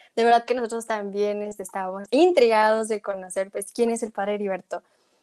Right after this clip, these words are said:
Eh, lo hemos visto en redes sociales, muy activo. Creo que muchos lo conocemos por eso. Se ha encargado de, de mitigar nuestras dudas espirituales y todo lo que se nos atraviesa. Pero también queremos conocer cómo fue que el padre Heriberto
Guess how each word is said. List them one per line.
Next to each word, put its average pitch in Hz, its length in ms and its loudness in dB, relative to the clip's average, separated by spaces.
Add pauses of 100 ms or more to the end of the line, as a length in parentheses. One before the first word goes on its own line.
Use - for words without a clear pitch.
(200)
Eh, 226 380 4
lo 233 100 6
hemos 262 360 6
visto 262 440 4
en 247 140 2
redes 214 260 -2
sociales, 233 600 -2
muy 202 120 -6
activo. 233 720 -4
Creo 208 220 -8
que 220 100 -6
muchos 262 400 0
lo 247 120 0
conocemos 202 600 -4
por 196 220 -2
eso. 240 320 2 (100)
Se - 160 -2
ha 202 40 2
encargado 226 640 6
de, 214 220 2
de 202 140 -8
mitigar 214 440 -6
nuestras 226 440 -4
dudas 214 280 -2
espirituales 233 840 0
y 196 120 -12 (100)
todo 240 200 6
lo 240 120 4
que 226 100 -8
se 208 140 -4
nos 190 180 -6
atraviesa. 208 540 -2 (680)
Pero 262 180 2
también 262 220 -4
queremos 269 340 -4
conocer 220 380 -8
cómo 262 240 0
fue 254 180 -2
que 269 280 0 (160)
el 226 160 -4
padre 294 300 4
Heriberto 226 580 -2